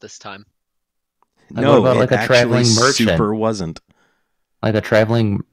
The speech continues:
Speaker 2: like, someone who has to travel supplies to a different town? They wouldn't pay this sh-, stuff.
Speaker 3: No,
Speaker 1: But
Speaker 3: they'd
Speaker 1: anyway, the
Speaker 3: probably
Speaker 1: money's
Speaker 3: stay in their
Speaker 1: fine. We don't
Speaker 3: carts.
Speaker 1: care about the money. We just seem like,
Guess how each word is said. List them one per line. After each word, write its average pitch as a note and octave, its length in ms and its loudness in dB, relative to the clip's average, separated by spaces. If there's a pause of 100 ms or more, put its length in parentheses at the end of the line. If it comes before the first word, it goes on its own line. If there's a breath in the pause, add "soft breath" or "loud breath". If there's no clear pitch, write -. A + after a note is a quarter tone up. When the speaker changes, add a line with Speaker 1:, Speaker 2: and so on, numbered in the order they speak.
(140)
Speaker 2:
like, G2+ 240 -4
someone A2 300 0
who A2 80 2
has A2 200 0
to A2 120 -2
travel G#2 360 0
supplies G2 520 -2
to G2+ 140 -6
a - 20 -2
different G2+ 320 -6
town? G2+ 380 -4 (340)
They F#2 120 0
wouldn't G#2+ 280 0
pay F2 160 -4
this F2 160 -4
sh-, - 240 -18
stuff. F#2 500 -6 (120)
Speaker 3:
No, G2+ 280 -2
Speaker 1:
But F3 100 -8
Speaker 3:
they'd G3 120 -2
Speaker 1:
anyway, F#3 240 -6
the E3+ 100 -10
Speaker 3:
probably F#3 200 -10
Speaker 1:
money's G#3+ 220 -6
Speaker 3:
stay D#3+ 100 -12
in - 40 -10
their D#3 80 -4
Speaker 1:
fine. A2+ 120 -8
We - 40 -16
don't A2 140 -6
Speaker 3:
carts. F#3 160 -8
Speaker 1:
care - 100 -6
about C#3 240 -8
the C3 60 -18
money. A#2 300 -12
We B2 180 -18
just B2 260 -16
seem B2 180 -16
like, A2 200 -14